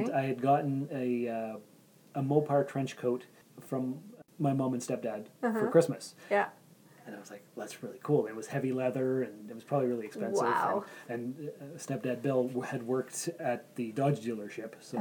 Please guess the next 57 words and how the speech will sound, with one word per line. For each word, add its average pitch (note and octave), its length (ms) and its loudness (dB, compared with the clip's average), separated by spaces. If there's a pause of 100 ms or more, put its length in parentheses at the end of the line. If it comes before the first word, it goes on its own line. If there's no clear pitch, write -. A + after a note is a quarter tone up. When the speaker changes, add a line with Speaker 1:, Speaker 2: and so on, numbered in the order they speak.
Speaker 1:
Okay. F#3+ 340 -4
Speaker 2:
that's G#2+ 220 -12
where A2 100 -10
he G#2+ 60 -10
got G#2+ 140 -14
the A2+ 80 -10
Mopar A2+ 340 -6
stuff A2 220 -12
from, A2 220 -10
all G#2+ 80 -10
the G#2+ 60 -12
parts G#2+ 280 -10
and A2+ 80 -8
whatever. A2+ 200 -8
Speaker 1:
Right. F#2 200 -4 (220)
Speaker 2:
And A2+ 100 -10
I - 20 -12
was G#2 80 -16
like, - 220 -16
"You C#3 60 -6
know E3 60 -4
what? C#3 140 -8
That's - 180 -12
really A#2+ 160 -12
cool. D3+ 300 0 (260)
I - 40 -10
don't D#3 160 2
know C#3 60 2
if A#2 60 -2
I'll B2 120 0
ever B2 120 0
wear D#3+ 220 4
it." - 140 -14 (500)
Speaker 1:
Uh-huh. F#3 120 -2
Speaker 2:
But - 300 4 (100)
I C#3+ 60 6
wore D3+ 220 8
it D#3+ 60 10
on D3 60 8
the C#3 60 6
bus D#3 220 8
once. A2+ 360 -4 (360)
Speaker 1:
Yeah. G3 380 0
Speaker 2:
And - 100 -2
I A#2 60 -6
just D3 180 2
felt C#3+ 160 4
so E3 440 12
ridiculous. D#3 720 10
Speaker 1:
<laughs> D#4+ 60 8 (440)
Speaker 2:
But D3+ 120 12
I D#3 80 12
wore G3+ 200 12
it A#3 60 12
out B3 240 12
in F3 80 10
public. F#3+ 460 12